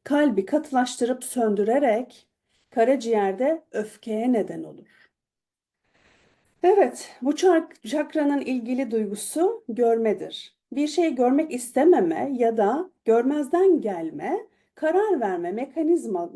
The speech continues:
mekanizmasıyla alakalıdır. Görmezden gelinen konu eril konular ve gelecekse eğer uzağı görememe yaşar, sorunu yaşar.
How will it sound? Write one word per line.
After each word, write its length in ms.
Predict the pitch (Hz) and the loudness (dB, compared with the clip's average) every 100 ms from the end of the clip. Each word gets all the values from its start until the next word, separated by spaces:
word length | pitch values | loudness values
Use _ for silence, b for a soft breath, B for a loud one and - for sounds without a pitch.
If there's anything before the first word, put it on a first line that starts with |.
| 185 220 - | -6 -6 -6
mekanizmasıyla 1160 | 180 233 233 254 294 254 226 240 311 269 185 | -4 -4 -4 -2 -2 -2 -6 -6 -6 -4 -4
alakalıdır. 960 | 175 165 151 - 160 - 302 453 - _ _ _ _ _ | -4 -6 -6 -8 -10 -4 -2 -2 -4 _ _ _ _ _
Görmezden 560 | 254 294 349 381 453 427 | 4 6 6 4 2 0
gelinen 440 | 320 214 196 196 | 0 0 0 -2
konu 500 | - 294 285 403 - _ _ | -2 -2 0 0 -2 _ _
eril 360 | 269 320 349 349 | 0 2 2 0
konular 600 | 233 202 180 202 339 359 | -4 -2 0 0 0 -2
ve 100 | 349 | -2
gelecekse 1040 | - 226 247 247 359 370 - 311 392 494 _ _ _ _ | -2 -2 -2 -4 -6 -8 -6 -4 -4 -8 _ _ _ _
eğer 540 | 196 170 160 320 508 - _ _ - | -8 -8 -6 -6 -6 -10 _ _ -4
uzağı 480 | 269 277 370 415 | 0 4 4 4
görememe 560 | 311 294 311 247 175 156 | 0 0 0 0 -2 -4
yaşar, 500 | 151 - 175 226 494 | -10 -10 -6 -4 -6
sorunu 420 | - 240 180 170 | -8 -6 -4 -2
yaşar. 640 | 160 156 - 180 269 - | -4 -6 -6 -4 -4 -6